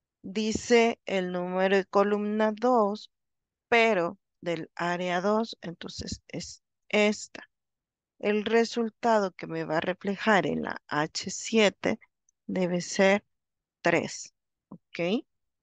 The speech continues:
Entonces veamos si es cierto. Vamos a trabajar la fórmula desde la celda. Entonces ponemos acá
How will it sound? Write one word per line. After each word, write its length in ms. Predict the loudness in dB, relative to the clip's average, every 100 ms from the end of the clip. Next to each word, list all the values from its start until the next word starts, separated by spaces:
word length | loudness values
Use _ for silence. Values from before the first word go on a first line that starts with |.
| _ _ _ _ _ _ _ _
Entonces 800 | -10 -10 -8 -8 -6 -6 -6 -4
veamos 460 | -6 -6 -8 -12
si 140 | -8 -10
es 80 | -4
cierto. 500 | 2 2 2 -2 -6 _ -20 -20 _ _ _ _ _
Vamos 360 | 2 4 4 4
a 80 | 2
trabajar 600 | 0 0 0 0 -2 0
la 160 | -2 -4
fórmula 600 | -8 -6 -4 -2 0 0 _ -20 _ _ _ _ -20
desde 760 | -4 0 0 -2 -2 -2 -4 _
la 240 | -6 -4 -4
celda. 600 | -8 -4 -4 -4 -12 -16 _ _ _ -20 -20 _
Entonces 400 | -8 -6 -6 -4
ponemos 520 | -4 -2 -2 -4 -4
acá 320 | -6 -6 -8